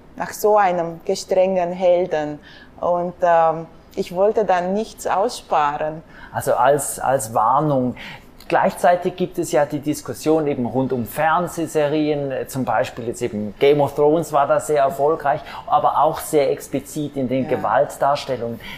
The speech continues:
Speaker 2: Diese Gefahr, wann ist es Voyeurismus, wann ist es Warnung vor Gewalt? Wie
Speaker 1: Mhm.
Speaker 2: gehen Sie damit um?
Speaker 1: Da, ähm,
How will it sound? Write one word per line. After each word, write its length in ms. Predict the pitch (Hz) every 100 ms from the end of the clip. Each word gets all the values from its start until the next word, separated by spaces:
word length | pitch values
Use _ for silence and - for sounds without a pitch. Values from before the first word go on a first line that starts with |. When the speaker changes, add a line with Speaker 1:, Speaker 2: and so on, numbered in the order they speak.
| -
Speaker 2:
Diese 220 | 170 180
Gefahr, 580 | 165 - 139 147 175 175 - -
wann 240 | 143 156
ist 240 | 165 -
es 180 | 160 143
Voyeurismus, 1080 | 135 143 143 131 151 190 - 185 196 - 117
wann 220 | 131 143
ist 180 | 151 -
es 220 | 131 110
Warnung 460 | 110 127 165 185 180
vor 260 | - 156 156
Gewalt? 720 | 139 127 139 180 180 - - - 160
Wie 120 | 131
Speaker 1:
Mhm. 20 |
Speaker 2:
gehen 260 | 160 160 151
Sie 120 | 175
damit 360 | 139 156 -
um? 240 | 156 170 165 - - - - - -
Speaker 1:
Da, 440 | 202 202 226 247 - - -
ähm, 420 | 202 196 190 190